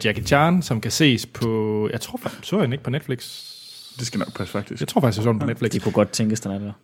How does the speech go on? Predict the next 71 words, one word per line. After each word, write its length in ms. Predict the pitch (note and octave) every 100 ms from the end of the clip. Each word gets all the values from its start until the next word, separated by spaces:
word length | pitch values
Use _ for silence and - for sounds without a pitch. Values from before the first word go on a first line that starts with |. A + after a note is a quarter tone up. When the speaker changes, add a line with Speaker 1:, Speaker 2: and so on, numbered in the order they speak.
| -
Speaker 1:
At 160 | C#3
det 80 | D3+
er 40 |
faktisk 340 | B2+ A#2+ A#2 B2+
en 140 | A2
rigtig 240 | A2 - -
fin 180 | - -
actionfilm. 400 | G#2+ - G#2 -
Speaker 3:
Jamen, 140 | B2+
det 80 | A#2+
er 80 | A2
faktisk 240 | B2 -
lidt 120 | C3
hook 120 | -
Speaker 2:
Okay. 100 | F3
Speaker 3:
nu, 60 | C3+
hvor 100 | B2+
Speaker 1:
Eller 140 | F3+ G3
Speaker 3:
du 60 | E3+
siger, 200 | D3 D3
at 60 |
han 160 | B2+ B2
ikke 180 | C3 C3
er, 840 | G#2+ G2+ G2+ G2 G2+ G2 G2+ G2+ - - _
øh, 320 | A#2 A2 G#2+ A2 A2+ _ _
ja, 180 | B2 G#2 A#2
humoristiske 640 | _ A2+ A#2 A#2 B2 - G2+
Jackie. 240 | A2+ A2+ A#2 _
Speaker 1:
Nej. 100 | D3+ - - _ _ - - - _ - -
Speaker 2:
Nå, 80 | C3
men 100 | B2+
altså 120 | A#2 A#2
Speaker 1:
Jeg 60 | - -
vil 100 | C#3
mere 100 | F3
kalde 160 | E3+ C#3
det 40 |
en 40 | B2+
thriller, 240 | C#3+ D3
faktisk. 380 | C#3 - - -
Det 60 | C3+
er 40 |
Speaker 2:
Ja. 40 | D3
Speaker 1:
mere 40 |
thriller, 280 | - D3 C#3+
end 80 | A#2
det 80 |
er 60 | -
action. 280 | B2 - D#3+
Speaker 3:
Okay. 180 | D3+ B2
Speaker 2:
Okay. 240 | G#3+ G3 F#3 -
Jamen, 240 | C3+ B2
øh, 220 | A#2 G2+ A#2+
ved 60 |
du 60 | E3+
hvad, 100 | C#3
jeg 120 | E3 F#3+
tror 180 | G#3+
måske 320 | F3 C#3 D#3 C3+
også, 120 | C3
det 60 | A#3
kunne 80 | G#3+
godt 160 | F#3
være 100 | F3
sådan 200 | C#3 D#3+
en, 60 | C3+
man 100 | G#2
skulle 180 | - A#2
se, 80 | C#3+
øh, 480 | B2+ G2 F#2+ F#2
sådan, 300 | F2+ A2 F#2